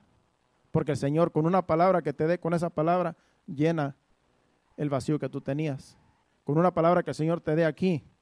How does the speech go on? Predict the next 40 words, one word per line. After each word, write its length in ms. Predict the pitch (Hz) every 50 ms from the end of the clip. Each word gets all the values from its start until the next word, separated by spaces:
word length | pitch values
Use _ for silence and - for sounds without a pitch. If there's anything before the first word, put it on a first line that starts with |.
| _ _ _ _ _ _
con 120 | - 143 156
esa 140 | 156 170
palabra 320 | - 160 160 160 165 165 151
tienes. 520 | - 240 269 185 165 131 - - - _ _ _ _ _ _ _ _ _ _ _ _ _ _ _ _ _ _ _ _
Tenemos 360 | - 143 156 170 180 160 -
un 100 | 185 180
horario 300 | 170 165 165 175 180 175
aquí 180 | 156 - 180 170
para 220 | - 170 151 147
predicar, 500 | - - 139 135 135 131 - 165 175 180
¿verdad? 300 | 175 170 165 170 165 156 _ _ _ _ _ _ _ _ _ _ _ _ _ _ _ _ _ _ -
Pero 180 | - 147 147
en 60 | 143
realidad, 640 | 139 143 139 139 139 143 151 165 170 160 147 - - _ _ _ _ _ _ _ _ _
con 160 | - 147 143 151
un 120 | 170 180
versículo 500 | 180 170 147 - - 175 180 - 170 160
Dios 180 | 156 160 143 -
te 80 | 156
puede 200 | - - 156 156
hablar. 320 | 143 143 151 160 156 147 - _ _ _ _
Dios 120 | - 156 147
te 80 | 151
puede 80 | 147 143
decir, 120 | 127 147
"Mira, 340 | 151 156 165 156 143 135 143 _ _ _ _ _ _ _ _ -
esto 200 | 143 135 - 165
es 40 |
lo 100 | 160 147
que 80 | - 147
yo 80 | 143 -
quería 300 | 143 143 147 139 139 - _ _ _ -
enseñarte." 600 | 147 131 123 - 131 131 131 127 127 - - - _ _ _ _ _ _
Aunque 240 | - 151 160 - 160
lo 80 | 156 151
demás 200 | 160 165 180 180
no 80 | 185
lo 60 | 180 185
haya 140 | 190 185
retenido. 520 | 170 165 156 - - 160 170 190 185 151